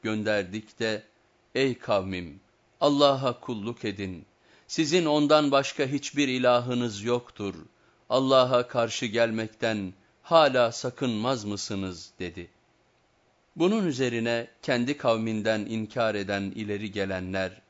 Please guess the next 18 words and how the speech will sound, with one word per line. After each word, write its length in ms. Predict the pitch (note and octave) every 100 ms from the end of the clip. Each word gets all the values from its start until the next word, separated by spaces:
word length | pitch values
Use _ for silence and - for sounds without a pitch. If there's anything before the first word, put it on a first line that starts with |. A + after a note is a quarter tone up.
| _
şöyle 500 | - - F#2 F#2+ E2
dediler: 440 | E2+ E2 D#2+ D#2+ - - _ _ _ _ _ _ _ _ -
"Bu 320 | A2+ D#3+ D3 C#3
ancak 480 | E3 C#3+ C#3+ C3+
sizin 460 | - C3 A#2 C#3 B2
gibi 300 | A2+ A2+ A2
bir 240 | A2+ G2+
beşerdir. 640 | G#2 G2+ B2 G#2+ E2 E2+ D#2+ _ _ _ _ _
Size 340 | - C3 B2+ E3
üstünlük 640 | C3+ - C#3 C3 D3+ D3+
taslamak 640 | A#2+ G2+ - F#2+ F2 F2 F#2+
istiyor. 480 | - - F2 D#2+ - _ _ _ _ _ _ _ _
Eğer 380 | A#2 B2+ C3 B2
Allah 460 | - A#2 A2+ A#2+ A#2 -
dileseydi 760 | A2+ A2 G#2+ - D#3 C3+ A2 G2 _ _ _ _
bir 220 | F2+ A#2+
melek 440 | G#2 A2 B2 C#3+ -
gönderirdi. 720 | F#2+ F2+ F2 F2 E2 - E2+